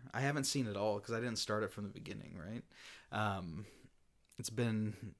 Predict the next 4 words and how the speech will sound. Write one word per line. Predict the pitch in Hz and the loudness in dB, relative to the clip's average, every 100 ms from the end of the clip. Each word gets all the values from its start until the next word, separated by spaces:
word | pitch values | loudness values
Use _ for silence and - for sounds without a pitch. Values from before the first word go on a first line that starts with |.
| _ _ _ _ _ _ _ - | _ _ _ _ _ _ _ -12
a | 101 | -4
while, | 104 98 92 95 | 2 2 2 4
but | 123 120 - - - - - - - _ - | 8 8 4 -14 -12 -12 -12 -14 -18 _ -2
Ken | - 180 214 190 127 127 | 4 10 12 12 10 6